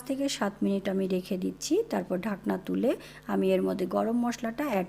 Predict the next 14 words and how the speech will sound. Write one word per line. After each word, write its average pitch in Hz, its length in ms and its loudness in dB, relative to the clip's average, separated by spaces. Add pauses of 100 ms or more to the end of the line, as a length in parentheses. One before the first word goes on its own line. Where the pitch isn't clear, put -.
(120)
করে 180 200 4
দিচ্ছি। - 480 -2 (760)
এখানে 190 300 -2 (120)
গরম 190 280 2
মশলাটা 214 420 0 (140)
দিয়ে 190 200 0 (180)
আরও 233 140 2
একবার 240 280 0 (100)
নাড়িয়ে 208 360 2
দেব, 202 140 0 (260)
আর 196 80 2 (100)
দিয়ে 190 220 2
দিচ্ছি - 280 -4 (180)
একটু - 200 0